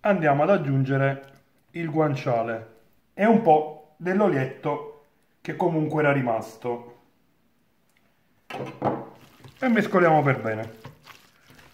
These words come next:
Ci siamo, ultima mescolata e vado ad impiattare. Un po' di guanciale ancora sopra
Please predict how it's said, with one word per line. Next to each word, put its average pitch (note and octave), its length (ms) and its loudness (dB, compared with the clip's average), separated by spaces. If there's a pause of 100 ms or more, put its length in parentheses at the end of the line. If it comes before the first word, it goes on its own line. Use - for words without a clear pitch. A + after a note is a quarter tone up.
Ci A#3+ 180 0
siamo, A2 420 2 (380)
ultima A3+ 380 4
mescolata A#3+ 920 2 (1900)
e B3+ 120 4
vado F#3 200 6
ad E3 80 2
impiattare. A2+ 640 -4 (960)
Un C4 220 2
po' A3 140 4
di G3 120 2
guanciale E3+ 500 0
ancora D#3 300 -2
sopra A#3 600 -4